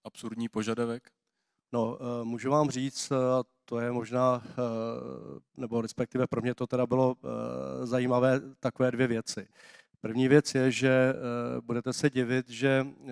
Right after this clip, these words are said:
Speaker 2: drtivá část, eh, těch dotazů, eh, nesměřovala ani, bych řekl, k nějaké výškovosti budov,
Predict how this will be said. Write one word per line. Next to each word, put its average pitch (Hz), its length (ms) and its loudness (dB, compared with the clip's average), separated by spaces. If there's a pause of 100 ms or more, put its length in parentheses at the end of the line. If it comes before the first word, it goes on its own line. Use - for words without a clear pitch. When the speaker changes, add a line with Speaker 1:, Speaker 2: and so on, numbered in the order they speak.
(220)
Speaker 2:
drtivá 135 840 0 (280)
část, 123 600 -6
eh, 123 220 0
těch 123 240 -6
dotazů, 123 640 -4 (720)
eh, 120 180 -2
nesměřovala 127 840 2
ani, 127 280 0
bych 123 180 0
řekl, 127 420 0
k - 80 -20
nějaké 123 360 0
výškovosti 120 760 -6
budov, 107 480 -6